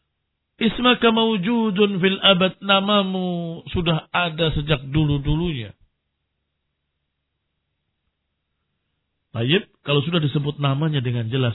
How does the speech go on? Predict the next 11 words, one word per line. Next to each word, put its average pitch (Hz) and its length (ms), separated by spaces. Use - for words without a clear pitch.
ya 110 160
Muhammad, 104 560
kadang-kadang 110 520
mereka 110 280
terjemahkan 107 560
dengan 101 240
pujian. 107 560
Ya 156 240
pujian. 123 600
Wahai 131 360
puji-pujian. 120 960